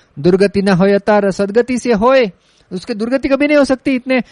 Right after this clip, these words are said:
महाप्रभु के लिए आजन्म कीर्तन किया है, प्रभु का सेवन किया है, प्रभु का कृपा का पात्र है और अच्छे धाम में उसकी मरण आई होगी, उसकी सदगति ही होगी, दुर्गति कभी नहीं हो सकती। और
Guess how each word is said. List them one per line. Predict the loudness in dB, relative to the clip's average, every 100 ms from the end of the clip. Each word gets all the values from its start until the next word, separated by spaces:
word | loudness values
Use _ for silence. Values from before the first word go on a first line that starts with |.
| _ -4
महाप्रभु | -2 0 0 0
के | 0
लिए | 0
आजन्म | 2 0 0
कीर्तन | -2 -4 -4 -4
किया | -4 -4
है, | -6
प्रभु | -6 -8
का | -6
सेवन | -6 -8 -8 -8
किया | -6 -4
है, | -4
प्रभु | -6 -6
का | -6
कृपा | -6 -6 -6
का | -6
पात्र | -8 -6 -4
है | -4 -4 -8 -20 _
और | -6 -4 -8 -10
अच्छे | -10 -6 -6
धाम | -4 -6
में | -6
उसकी | -8 -10 -10
मरण | -8 -8
आई | -6 -4
होगी, | -4 -4 -6 -8 _ _ _ _ _ _ _ _ _ _ _ _ _ _ _ _ _ _ _ _ -18
उसकी | -14 -14
सदगति | -12 -10 -8 -6
ही | -6
होगी, | -6 -6 -8 -10 _ _ _
दुर्गति | -8 -6 -6 -6 -12 -16 _
कभी | -2 0
नहीं | 0 0
हो | -2
सकती। | -6 -10 -8 -8 -10 -14 _ _ _ _ _ _ _ _ _ _
और | 0 2 2 0